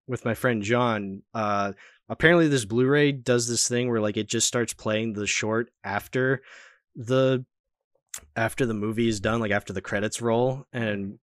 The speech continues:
John was like, "Eh, I don't wanna really wanna watch that." I'm just like, "Oh, I kinda did." <laughs> So I just found it on YouTube, like, a couple days later, I watched it. I'm like, "Oh, it was funny. Spider-Ham shenanigans. Great."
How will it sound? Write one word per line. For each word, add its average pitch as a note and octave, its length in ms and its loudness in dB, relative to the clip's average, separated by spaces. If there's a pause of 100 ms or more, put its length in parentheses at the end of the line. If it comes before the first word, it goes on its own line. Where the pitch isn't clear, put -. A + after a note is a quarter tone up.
John A2+ 260 0
was G#2+ 160 -4
like, G2 220 -2
"Eh, A#3+ 220 4
I - 20 6
don't F#3 120 6
wanna C#3+ 120 4
really A2+ 220 2
wanna G2+ 180 -2
watch F2+ 240 -6
that." D2+ 260 -4
I'm A#2 140 -4
just B2+ 180 -6
like, B2 220 0
"Oh, A#2+ 420 2 (460)
I C3+ 180 -4
kinda A2 360 -6
did." E2 360 -8
<laughs> - 40 -4
So - 240 2
I F#3 260 10
just D#3+ 200 0
found C3+ 220 2
it B2+ 40 2
on G#2+ 120 -2
YouTube, G#2 380 -2
like, F#2 140 -6
a F2+ 60 -10
couple F#2+ 260 -4
days F2+ 220 -4
later, F#2 280 -4
I F2 40 -6
watched F2+ 360 -4
it. D#2+ 120 -8
I'm F2 120 -8
like, F2 280 -8
"Oh, E3+ 360 0 (640)
it A#2 120 -2
was D#3 220 0
funny. C3 600 0 (160)
Spider-Ham C#3+ 580 0
shenanigans. F2 600 -6
Great." D#3 460 2